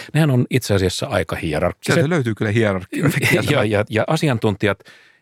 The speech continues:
Speaker 1: nehän kertoo sulle, mikä tällä hetkellä on tärkeää. Ja, ja me
Speaker 2: Visio.
Speaker 1: usk-, ja me uskotaan,
Speaker 2: No.
Speaker 1: niin.
Speaker 2: No niin, itse asiassa nyt kun mä mietin, niin sähän muuten olit aikanaan, <laughs> tosi kauan aikaa sitten,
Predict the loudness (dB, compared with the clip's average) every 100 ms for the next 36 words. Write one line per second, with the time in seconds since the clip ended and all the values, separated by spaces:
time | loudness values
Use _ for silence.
0 | _ 2 2 2 -2 0 -2 0 -2 -2
1 | _ _ _ _ -2 0 2 0 0 -2
2 | -4 -4 -4 -2 0 -2 0 0 0 -2
3 | _ _ _ _ _ 0 0 0 _ _
4 | _ 0 2 4 0 -2 -6 -2 0 0
5 | -6 -10 -4 -2 -2 -6 -6 0 0 -2
6 | _ -20 -8 0 4 4 2 -2 -2 0
7 | 0 0 -4 -2 0 2 2 2 0 0
8 | 0 _ _ _ _ -6 0 2 2 2
9 | 2 2 0 -2 -2 0 0 0 0 -2
10 | -4 -8 _ _ -20 -20 -16 -10 -2 0
11 | 0 2 2 2 0 0 -2 -4 -4